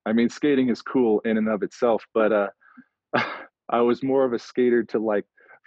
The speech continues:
fit in with a certain group of people. Um, but unfortunately, that cost me, um, a lot, and my relationships with my family and friends just really suffered, um, as a result, because I was trying to please my friends and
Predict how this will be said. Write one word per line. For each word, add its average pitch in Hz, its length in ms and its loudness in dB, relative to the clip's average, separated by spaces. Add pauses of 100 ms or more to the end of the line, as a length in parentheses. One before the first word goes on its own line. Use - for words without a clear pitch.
(140)
fit 135 180 2
in 127 220 2
with 110 180 -4
a 101 120 0 (100)
certain 110 380 -2
group 117 280 0
of 95 100 -4
people. 101 440 -4 (400)
Um, 101 280 -4
but 117 160 4
unfortunately, 113 680 0
that 110 240 2
cost 110 380 0
me, 101 320 -4 (440)
um, 95 320 -6
a 104 40 0
lot, 95 440 2
and 101 180 -6
my 98 100 0
relationships 104 800 2
with 98 200 -2
my 95 180 -8
family 104 460 2
and 92 160 -6
friends 101 360 -2
just - 240 -16
really 107 160 0
suffered, 98 480 -2 (440)
um, 95 160 -2
as 101 200 0
a 92 40 -2
result, 92 460 0
because - 300 -10
I 104 80 2
was 107 140 2
trying 113 220 0
to 104 60 -2
please 110 300 0
my 98 120 -4
friends 95 440 -4 (100)
and 92 280 -6